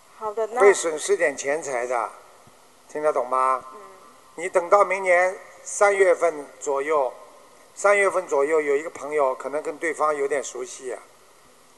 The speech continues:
Speaker 2: 跟他说私了行不行？
Speaker 1: 好，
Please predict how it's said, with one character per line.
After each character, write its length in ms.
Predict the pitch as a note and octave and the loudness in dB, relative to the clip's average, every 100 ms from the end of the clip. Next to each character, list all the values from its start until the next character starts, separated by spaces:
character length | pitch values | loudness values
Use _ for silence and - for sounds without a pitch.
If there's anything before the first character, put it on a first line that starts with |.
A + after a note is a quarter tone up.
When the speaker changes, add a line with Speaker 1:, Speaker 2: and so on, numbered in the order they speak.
| _ _ _ - | _ _ _ -8
Speaker 2:
跟 120 | F#3 | 2
他 120 | F#3+ | 4
说 480 | F3+ F3+ F3 E3+ - - | 4 8 8 8 4 -10
私 260 | - - F#3+ | -8 -2 4
了 180 | D3+ | 4
行 180 | A#2+ C3+ | 4 -2
不 80 | C#3+ | -6
行？ 280 | C#3 A2+ A2 - - - - - _ _ _ _ _ _ - | -6 -8 -10 -16 -20 -20 -20 -20 _ _ _ _ _ _ -10
Speaker 1:
好， 260 | F3+ F3+ | -8 -10